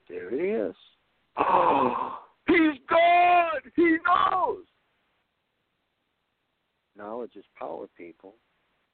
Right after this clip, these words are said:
And who's been storing the knowledge for financial benefit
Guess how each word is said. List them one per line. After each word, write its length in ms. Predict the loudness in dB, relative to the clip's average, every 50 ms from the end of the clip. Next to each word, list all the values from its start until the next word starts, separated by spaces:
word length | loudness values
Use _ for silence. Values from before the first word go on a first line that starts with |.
| _ _ _ _ _ _ _ _ _ _ _ _ _ _ _ _ _ _ _ _ _ _ _ _ _ _ -20
And 120 | -20 -14
who's 240 | -12 -12 -12 -12 -14 _ -14
been 120 | -14 -14 -14 _ _ _ _ _ _ _ _
storing 520 | -6 -4 -2 -2 -2 -4 -4 -6 -10 -16 -20 -20 _ _
the 100 | -20 -20 -16 -12
knowledge 420 | -8 -6 -4 -4 -4 -6 -8 -10 -16 -20 -16
for 100 | -16 -16 -16 -14 -12
financial 680 | -8 -8 -8 -8 -8 -8 -8 -8 -10 -12 -14 -14 -14
benefit 560 | -14 -12 -12 -10 -10 -12 _ -6 -6 -6 -6